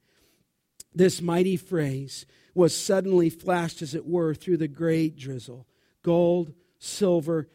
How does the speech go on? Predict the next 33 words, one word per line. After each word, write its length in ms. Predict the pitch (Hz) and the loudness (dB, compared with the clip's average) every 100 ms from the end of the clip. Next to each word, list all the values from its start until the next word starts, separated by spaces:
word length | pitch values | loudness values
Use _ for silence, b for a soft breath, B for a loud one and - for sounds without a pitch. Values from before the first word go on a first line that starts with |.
| b | b
precious 520 | - 190 175 - 165 | -4 -2 -2 -4 -8
stones, 720 | - - 170 160 156 156 - b b b | -10 -4 -2 -2 -2 -4 -8 b b b
wood, 600 | 139 156 165 180 175 147 b b | -2 2 6 6 4 -2 b b
hay, 500 | 151 180 170 165 170 | -2 2 4 2 -2
and 180 | 143 | -6
stubble. 580 | - - 175 160 160 151 B 170 | -8 -4 -2 0 -2 -2 B -8
Every 340 | - 170 175 180 | 0 2 4 2
man's 340 | 180 165 160 | 2 -2 -4
work 260 | 160 170 - | -4 -6 -6
shall 220 | - 156 | -8 -4
be 160 | 165 | -2
manifest, 640 | 165 170 165 165 170 156 - | -2 -4 -4 -6 -8 -10 -10
for 120 | 170 | -10
the 100 | 151 | -10
day 440 | 139 156 165 165 160 B B | -6 -2 0 0 -4 B B
shall 280 | - 185 160 | -4 -2 -2
declare 420 | 143 - 170 165 | -6 -2 0 0
it, 100 | - | -4
because 300 | 156 165 147 | -6 -6 -6
it 120 | 160 | -10
shall 220 | - 170 | -6 -6
be 120 | 156 | -4
declared 500 | 147 143 - 175 175 | -6 -10 -4 -2 -2
by 180 | 151 160 | -4 -8
fire, 420 | 156 165 156 156 - B B | -8 -6 -4 -6 -8 B B
and 180 | - 151 | -4 -2
the 80 | 139 | -4
fire 460 | - 170 165 160 | -4 -2 0 -2
shall 280 | 151 - 151 | -4 -6 -6
test 440 | 139 - 165 151 - | -6 -4 -4 -4 -6
every 300 | 160 160 160 | -6 -2 -2
man's 380 | 165 156 139 139 | -4 -4 -8 -8
work 380 | 143 147 139 | -4 -4 -4